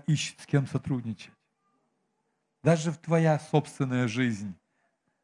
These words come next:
чтобы Богу изменить что-то внутри в твоей жизни или твоей семье, Ему нужен ты. Я уже не говорю о том, что касается города.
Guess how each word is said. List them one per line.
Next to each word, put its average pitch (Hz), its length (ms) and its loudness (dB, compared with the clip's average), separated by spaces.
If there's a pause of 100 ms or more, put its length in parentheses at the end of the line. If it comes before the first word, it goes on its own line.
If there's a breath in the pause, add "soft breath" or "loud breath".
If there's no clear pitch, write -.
(600)
чтобы 147 240 2
Богу 180 340 4
изменить 165 460 6
что-то 110 320 -4
внутри 113 580 -2
в - 60 -20
твоей 151 420 6
жизни 120 500 0
или 107 140 -2
твоей 113 240 -4
семье, 113 360 -2
Ему 120 160 -2
нужен 98 340 -4
ты. 92 300 -12 (1300 soft breath)
Я 143 120 8
уже 147 180 6
не 147 100 2
говорю 147 360 6
о - 40 4
том, 147 240 4
что - 160 -10
касается 120 500 -4
города. 110 720 2